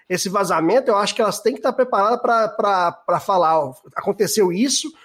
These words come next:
fizemos isso pra remediar, e infelizmente, é, já, já aconteceu, mas não, já, já tomamos as devidas medidas pra não acontecer de novo. E eu não vejo ainda muita empresa, é, se falando a respeito desse tema. Eu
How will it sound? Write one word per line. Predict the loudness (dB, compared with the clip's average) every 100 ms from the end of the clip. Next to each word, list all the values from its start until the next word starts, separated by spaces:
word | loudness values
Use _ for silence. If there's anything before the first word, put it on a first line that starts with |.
| _
fizemos | -4 0 2 2 2
isso | 0 2
pra | 0
remediar, | 2 2 2 0 2 0 -2 -10 -4
e | -4
infelizmente, | -2 -2 -2 2 0 0 -4
é, | 0 4 4
já, | 2 0 2 0
já | 0 0 -2
aconteceu, | -2 -2 -2 0 0
mas | 0
não, | -2 -4 _ _
já, | -2 0 0
já | 0 2 0
tomamos | 0 0 2 0
as | -2
devidas | -2 -2 -2 -2 -2
medidas | -2 -2 -2 -4
pra | -2 0
não | 0
acontecer | 0 -2 -2 -4
de | -2
novo. | 0 2 0 -6 -20 -2
E | 2
eu | 4
não | 4 4
vejo | 4 4 4 4
ainda | 4 4 4 4 4
muita | 4 2 0
empresa, | -4 2 4 4 4 2 2 0
é, | -4
se | -4
falando | -2 0 2 4 4
a |
respeito | 2 0 -4
desse | -4 0
tema. | 0 0 -4 _ _
Eu | -8